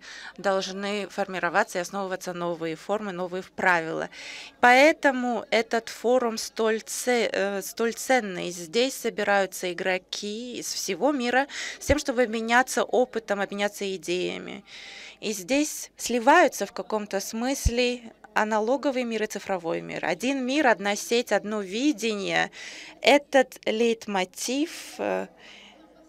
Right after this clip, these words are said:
метко формирует то, о чём мы сегодня говорим. Мы хотим развить совместное понятие того, как выглядит, как должен,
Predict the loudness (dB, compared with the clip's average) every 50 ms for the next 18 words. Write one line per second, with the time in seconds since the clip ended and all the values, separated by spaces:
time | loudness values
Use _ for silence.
0 | -20 -20 -20 _ _ _ -6 -2 0 4 4 4 4 4 2 2 2 2 2 4
1 | 4 4 4 4 2 0 0 0 0 2 2 0 0 -4 -10 _ 2 2 4 4
2 | 4 2 0 0 0 -2 -2 -2 -2 -4 -4 -4 -4 -4 -4 -2 -2 -2 -4 -4
3 | -2 -2 0 2 2 0 0 -2 -6 -6 -6 -8 -8 -6 -6 -8 -6 -4 -4 -4
4 | -2 -2 -2 -4 -4 -4 -8 -8 -6 -4 -2 -2 -2 0 0 -2 -2 -2 -2 -2
5 | -2 2 2 0 2 2 0 -2 0 -2 -4 -4 -2 -2 -2 0 0 0 -2 0
6 | 2 4 4 4 4 2 0 0 0 2 2 -2 -2 -2 0 -2 -4 -2 0 -2
7 | -2 -2 0 -2 -2 -2 -2 -4 -6 -10 -10 -12 -14